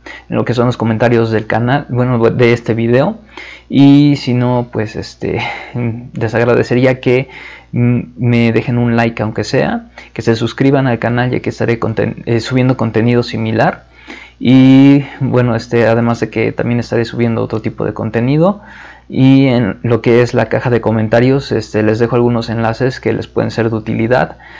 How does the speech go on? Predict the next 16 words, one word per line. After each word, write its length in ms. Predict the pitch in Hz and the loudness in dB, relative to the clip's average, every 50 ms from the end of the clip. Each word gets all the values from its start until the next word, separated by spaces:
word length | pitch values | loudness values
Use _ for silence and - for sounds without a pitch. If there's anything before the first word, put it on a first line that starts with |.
| - - - - - _ _ _ _ _ _ _ _ _ _ - | -20 -20 -20 -20 -20 _ _ _ _ _ _ _ _ _ _ -8
Mm, 440 | - 120 131 127 123 123 120 120 117 110 110 - - - - - - - - - - | -4 -2 0 0 2 2 0 0 -2 -2 -6 -8 -12 -18 -20 -20 -20 -20 -20 -8 -4
así 220 | - 131 - 131 - | -2 -2 0 0 0
como 340 | 135 127 127 123 117 113 | 2 2 2 2 2 2
también 360 | 117 117 120 120 120 120 120 120 | 2 2 2 2 2 2 2 2
les 140 | 117 113 | 2 2
dejo 240 | 113 120 117 - 127 | 0 -2 -2 0 0
los 180 | 117 113 107 - | 0 0 0 -2
enlaces 380 | 117 120 117 117 127 120 117 | -2 -2 -2 -2 -2 -2 -2
de 140 | 113 117 110 | 0 0 0
lo 100 | 110 110 | 0 -2
que 140 | - 113 113 | -4 -6 -6
son, 240 | - - 113 113 107 | -6 -4 -4 -4 -4
este, 500 | 107 - - 117 107 107 107 113 117 113 | -6 -8 -4 -4 -2 -2 -2 -2 -4 -4
mis 220 | 123 123 120 117 117 | -4 -2 0 2 2
redes 240 | 120 117 117 113 | 2 2 2 0
sociales. 720 | - 117 - - 131 131 147 - 214 233 233 - - - | -2 -6 -4 0 2 2 2 2 0 -2 -6 -8 -14 -20